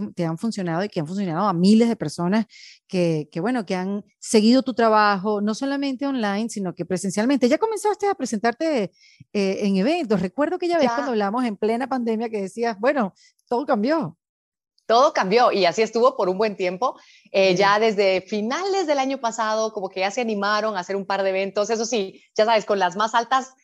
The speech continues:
Speaker 2: em, ¿no? estándares y
Speaker 1: Sí.
Speaker 2: súper rigurosos. Llegué a un evento en donde ahí mismo, antes de entrar, me sentaron, me hicieron el hisopado, esperaron el resultado y me dijeron, "Puede pasar a su conferencia". <laughs>
Speaker 1: Así mismo,
Speaker 2: Fue
Speaker 1: así
Speaker 2: muy
Speaker 1: mismo. Bueno,
Speaker 2: simpático.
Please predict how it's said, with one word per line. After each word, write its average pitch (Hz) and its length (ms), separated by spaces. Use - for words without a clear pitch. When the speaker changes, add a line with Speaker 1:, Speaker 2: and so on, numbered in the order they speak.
Speaker 2:
em, 185 540
¿no? 233 160
estándares 254 840
y 196 120
Speaker 1:
Sí. 190 60
Speaker 2:
súper 190 240
rigurosos. 226 800
Llegué 214 240
a 240 80
un 262 120
evento 247 360
en 302 80
donde 196 240
ahí 190 120
mismo, 240 320
antes 240 200
de 233 60
entrar, 214 440
me 214 120
sentaron, 214 540
me 240 80
hicieron 226 280
el 208 100
hisopado, 214 720
esperaron 220 480
el 240 80
resultado 208 480
y - 20
me 302 120
dijeron, 226 260
"Puede 247 180
pasar 226 300
a 233 160
su 247 160
conferencia". 208 960
<laughs> - 120
Speaker 1:
Así 220 320
mismo, 226 500
Speaker 2:
Fue 196 80
Speaker 1:
así - 140
Speaker 2:
muy 269 120
Speaker 1:
mismo. 202 200
Bueno, 254 260
Speaker 2:
simpático. - 300